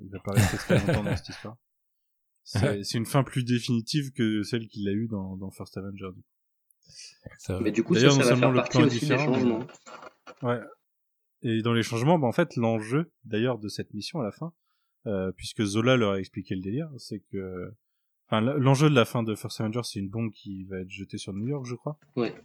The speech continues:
Speaker 1: Euh, là, l'enjeu, c'est la fin du monde, quoi. <laughs> C'est, il y a une créature dimensionnelle qui veut détruire notre monde. Et du coup, euh, c'est, ça donne un autre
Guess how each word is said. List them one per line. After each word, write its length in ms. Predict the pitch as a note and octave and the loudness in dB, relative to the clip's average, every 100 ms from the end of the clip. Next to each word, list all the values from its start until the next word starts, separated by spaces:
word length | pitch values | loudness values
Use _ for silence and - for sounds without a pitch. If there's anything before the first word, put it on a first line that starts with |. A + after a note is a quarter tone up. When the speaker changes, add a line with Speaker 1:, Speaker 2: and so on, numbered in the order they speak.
| _ - G#2+ | _ -12 -6
Speaker 1:
Euh, 280 | G2 G2 F#2+ | -4 -4 0
là, 200 | A2 A#2 | 2 2
l'enjeu, 340 | G#2 G2+ C3+ | 0 2 0
c'est 220 | - G#2+ | 0 -2
la 120 | G2+ | -2
fin 140 | - G#2+ | -2 -4
du 100 | A2+ | -2
monde, 200 | A2+ G#2 | -4 -6
quoi. 160 | - _ - | -12 _ 0
<laughs> 140 | A2 | 2
C'est, 300 | B2 - C#3+ | 2 4 2
il 260 | A#2 A2 G#2+ | 2 -2 -2
y 40 | |
a 40 | |
une 200 | G#2 G2+ | -2 -2
créature 420 | - A#2 G#2 A#2+ A2+ | -2 -2 0 0 -2
dimensionnelle 500 | A2+ A2 G#2+ B2 C3+ | -4 -6 -4 -4 -4
qui 140 | - | -6
veut 120 | A2 A2 | -8 -6
détruire 300 | A2 - A2+ | -6 -6 -8
notre 140 | A2 | -8
monde. 120 | G#2+ G2+ _ _ _ _ _ _ - | -12 -14 _ _ _ _ _ _ -8
Et 120 | A#2 | -6
du 200 | G#2+ G#2+ | -6 -10
coup, 260 | G#2+ - F3 | -10 -2 0
euh, 460 | A#2+ G#2 G2+ G2+ G2+ | 2 0 -4 -6 -8
c'est, 340 | - G2+ G2+ | -8 -8 -8
ça 160 | - G2+ | -6 -6
donne 160 | G#2+ | -4
un 160 | G#2+ G2 | -2 -2
autre 180 | G#2+ | -4